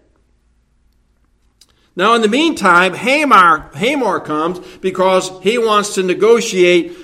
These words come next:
uh, for his da-, uh, for, uh, Dinah to be married to his son. Now, his sons come in from the field when they hear about it. We don't know exactly how they heard about it. Maybe, uh,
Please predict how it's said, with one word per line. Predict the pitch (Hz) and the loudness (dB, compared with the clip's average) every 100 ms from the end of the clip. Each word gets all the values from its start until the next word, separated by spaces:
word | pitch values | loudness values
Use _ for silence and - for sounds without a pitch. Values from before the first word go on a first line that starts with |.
| - | -8
uh, | 175 160 151 | -2 0 0
for | - 185 185 175 165 - - | 0 2 4 2 0 -8 -6
his | 180 170 | -2 -2
da-, | 127 180 | 0 0
uh, | 185 160 147 139 | 0 -2 -4 -4
for, | 175 170 156 143 151 | -2 0 0 -4 -8
uh, | 143 | -8
Dinah | 123 175 208 214 170 | -2 2 4 2 -2
to | 147 160 | -4 -2
be | 147 | -2
married | 147 180 190 160 151 | 0 0 0 -2 -4
to | - 165 156 | -2 0 0
his | 147 147 143 | 0 -2 -4
son. | 190 170 117 - _ _ _ _ _ _ _ _ _ - | -4 -4 -4 -10 _ _ _ _ _ _ _ _ _ -4
Now, | 185 185 | 2 4
his | 190 185 | 4 2
sons | 269 302 269 - | 2 2 2 -2
come | 214 208 | -2 0
in | 220 233 | 0 -2
from | - 185 | -4 -4
the | 160 | -4
field | - 285 233 196 180 | -6 0 2 2 2
when | 180 | 0
they | 196 | 2
hear | 180 240 | 2 4
about | 240 180 127 | 4 4 2
it. | 117 - - | 0 -12 -20
We | - 147 208 | -12 0 2
don't | 247 233 | 4 4
know | 220 214 | 4 4
exactly | 190 202 185 185 | 2 0 0 -4
how | 160 170 | -2 -2
they | 160 | -4
heard | 151 220 262 | -2 0 0
about | 143 127 135 | 0 0 2
it. | 202 147 | 0 -2
Maybe, | 160 180 180 170 | -2 0 2 2
uh, | 160 | 2